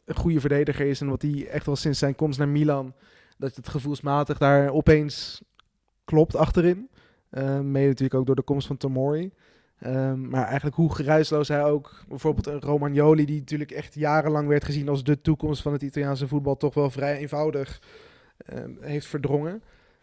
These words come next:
Ehm, dat is natuurlijk één. En, en ja, twee, het hele ge-, gebeuren natuurlijk met Denemarken op het E K.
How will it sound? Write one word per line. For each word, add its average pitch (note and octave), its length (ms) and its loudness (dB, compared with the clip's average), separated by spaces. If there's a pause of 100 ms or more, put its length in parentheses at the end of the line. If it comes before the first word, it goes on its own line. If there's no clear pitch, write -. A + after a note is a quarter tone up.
Ehm, C3+ 540 -6 (140)
dat C#3+ 260 -4
is B2 60 -6
natuurlijk C3+ 300 -4
één. D3 200 0
En, A#2+ 200 -10
en A2 100 -12
ja, G#2+ 180 -10
twee, A#2 240 -8
het B2 100 -6
hele B2 220 -8
ge-, C3+ 200 -8
gebeuren C#3+ 360 -4
natuurlijk C#3 300 -6
met C3+ 120 -6
Denemarken C#3+ 540 -4
op C#3 60 -4
het - 100 -8
E C3 140 -6
K. C3 340 -8